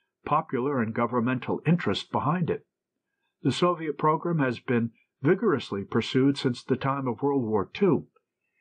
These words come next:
and has been assigned a high priority of scientific manpower, material, and coordinated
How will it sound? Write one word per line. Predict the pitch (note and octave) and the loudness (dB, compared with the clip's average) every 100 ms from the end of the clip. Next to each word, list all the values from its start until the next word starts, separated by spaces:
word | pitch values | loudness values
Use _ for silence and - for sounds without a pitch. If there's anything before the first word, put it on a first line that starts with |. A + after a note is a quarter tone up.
| - | -4
and | D#3 | 2
has | C#3+ | 2
been | C#3 D#3 | 2 2
assigned | C#3 - F3 E3 | 2 2 0 2
a | C3+ | 0
high | A2+ D3+ - | 2 -2 -4
priority | - C3+ C3+ F3+ E3+ A2 | -2 0 4 4 4 0
of | A#2+ | -4
scientific | - C#3+ C#3+ C3+ D3 C#3 A#2 | -4 -2 -2 0 0 0 2
manpower, | A#2+ D#3 E3 A2 F2+ G#2 - _ _ _ | 4 4 2 0 0 -2 -6 _ _ _
material, | B2+ B2 - F#3 D3 G#2 C3+ _ | -2 0 2 2 2 0 -6 _
and | C#3 C3 B2+ | -10 -6 -6
coordinated | C3+ D#3 E3 D#3+ G#2 G#2 A#2 | 0 2 2 2 0 2 0